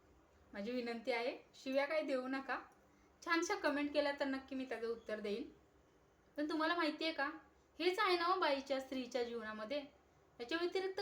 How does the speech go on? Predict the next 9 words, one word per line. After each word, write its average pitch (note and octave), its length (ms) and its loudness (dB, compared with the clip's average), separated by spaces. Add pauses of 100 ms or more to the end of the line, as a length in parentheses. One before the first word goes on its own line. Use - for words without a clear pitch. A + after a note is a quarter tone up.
काहीच D#4+ 280 0
नाही F4+ 240 4
ना. F4+ 100 4 (880)
रिअल C#4 360 4
आहे F#4+ 240 2
हे. C#4+ 240 2 (1160)
हा A#3+ 200 2
दहा C4 240 2
वर्षाचा A#3+ 720 -2